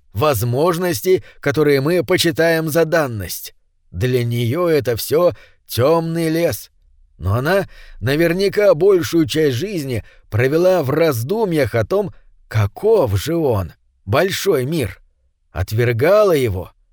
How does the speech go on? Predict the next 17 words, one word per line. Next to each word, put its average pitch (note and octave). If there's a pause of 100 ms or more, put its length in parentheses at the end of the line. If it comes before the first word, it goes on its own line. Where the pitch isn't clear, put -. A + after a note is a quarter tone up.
(220)
но F2
в -
то D3
же C#3+
время D3+
и F3
желала. E3+ (640)
Естественно, C#3+ (320)
будет C#3+
думать, F#3
что -
какая-то D#3+
ее D3
часть G3
ненавидит F3
дядюшкины D3+
работы, C3+